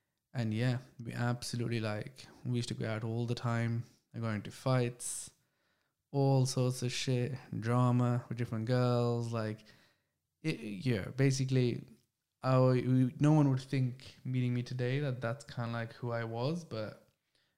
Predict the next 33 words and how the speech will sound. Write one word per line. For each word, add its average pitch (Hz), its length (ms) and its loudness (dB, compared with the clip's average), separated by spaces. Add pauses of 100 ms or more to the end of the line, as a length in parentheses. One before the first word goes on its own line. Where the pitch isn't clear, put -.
(120)
I 131 80 0
was 123 120 2
just 117 120 -2
having 113 160 -2
the 113 60 -8
time 117 200 0
of 113 40 0
my 110 100 -2
life 131 400 -2
with 113 100 -4
some 113 120 -2
of 113 60 -2
my 110 120 -2
best 113 220 -6
friends. - 440 -6 (920)
And 143 400 4
that's 151 300 2
why 123 460 4
<laughs> - 60 -2
I 165 40 8
ended 147 200 6
up 135 80 -4
getting 120 300 4
a 120 80 0
two 127 320 2
two 131 200 0
at 120 80 2
university, 117 840 -2 (180)
which 123 240 -8
was 113 220 -2
very, 110 260 0
very 110 240 -2
hard, 107 420 -2